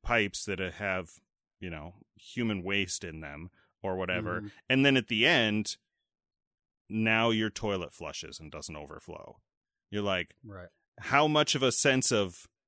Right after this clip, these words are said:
Speaker 1: like, victory and achievement is that gonna give you? Maybe a lot, and maybe it's worth that. Like, maybe
Speaker 2: Mm-hmm.
Speaker 1: that's worth it to you.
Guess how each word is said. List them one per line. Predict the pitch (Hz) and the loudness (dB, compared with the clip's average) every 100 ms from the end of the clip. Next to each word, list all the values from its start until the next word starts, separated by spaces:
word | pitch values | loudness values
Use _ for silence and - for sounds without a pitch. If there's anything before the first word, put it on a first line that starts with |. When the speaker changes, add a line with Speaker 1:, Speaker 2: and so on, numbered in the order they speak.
| - | -6
Speaker 1:
like, | 101 92 | -4 -4
victory | 95 92 113 - 113 104 | -8 -2 -2 0 0 2
and | 95 | 0
achievement | - 120 107 101 92 | 0 0 2 0 -2
is | 85 | -2
that | 104 101 | 0 0
gonna | 98 90 | -4 -2
give | 120 107 | 2 2
you? | 85 - - | 0 -12 -14
Maybe | - 170 226 | 0 2 4
a | 196 | 2
lot, | 208 226 90 - | 2 2 -2 0
and | 120 117 | 2 4
maybe | 120 123 120 | 4 4 2
it's | 104 | 0
worth | 127 165 151 | 0 0 0
that. | 98 87 - _ _ _ _ _ - | -2 -4 -4 _ _ _ _ _ -6
Like, | 110 113 | -4 0
maybe | 120 127 | 2 6
Speaker 2:
Mm-hmm. | 123 | 8
Speaker 1:
that's | 131 104 | 8 6
worth | 143 185 | 4 4
it | 87 - | -2 -4
to | 95 | -6
you. | 87 | -8